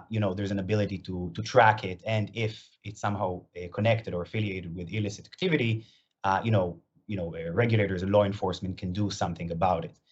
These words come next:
Uh, now, of course, in crypto and, you know, DeFi, digital assets, uh, you know,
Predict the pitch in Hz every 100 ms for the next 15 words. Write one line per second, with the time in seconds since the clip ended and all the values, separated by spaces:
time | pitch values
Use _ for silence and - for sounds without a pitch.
0 | - - _ - 90 87 87 101 87 -
1 | 156 131 - - _ _ _ - 95 170
2 | 165 - 110 104 110 - 104 92 90 -
3 | 92 82 80 - _ 85 143 - 107 101
4 | 92 92 95 101 120 107 104 123 127 101
5 | 95 - _ _ _ - 92 92 90 90
6 | - - 117 82 82